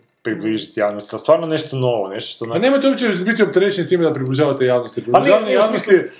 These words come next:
Speaker 2: govorite o sebi, „A, gledajte mene, gledajte mene, ja sam gej, ja
Speaker 1: Ma
Speaker 2: sam gej.”
Speaker 1: više sam mislio to
Speaker 2: Neka,
Speaker 1: da, da, da,
Speaker 2: nek si.
Speaker 1: da obrada te teme,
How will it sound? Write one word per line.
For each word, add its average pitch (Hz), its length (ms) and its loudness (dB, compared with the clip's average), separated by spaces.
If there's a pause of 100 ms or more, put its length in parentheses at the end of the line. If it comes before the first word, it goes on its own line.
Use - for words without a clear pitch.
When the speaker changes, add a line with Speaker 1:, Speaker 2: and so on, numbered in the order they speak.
(100)
Speaker 2:
govorite 190 380 4
o 165 40 0
sebi, 151 340 2
„A, 185 120 4
gledajte 170 300 -2
mene, 151 220 -2
gledajte 147 300 0
mene, 143 180 -2
ja 139 40 -2
sam 135 180 -6
gej, 127 100 2
ja 120 80 2
Speaker 1:
Ma 196 80 4
Speaker 2:
sam 208 140 -4
gej.” 120 120 -4
Speaker 1:
više 233 180 -2
sam 240 120 2
mislio 233 200 0
to 139 60 4
Speaker 2:
Neka, - 160 6
Speaker 1:
da, 170 320 4
da, 151 160 4
da, - 40 -
Speaker 2:
nek 151 180 0
si. - 180 -2
Speaker 1:
da 147 120 6
obrada 180 400 4
te 190 140 -2
teme, 175 480 2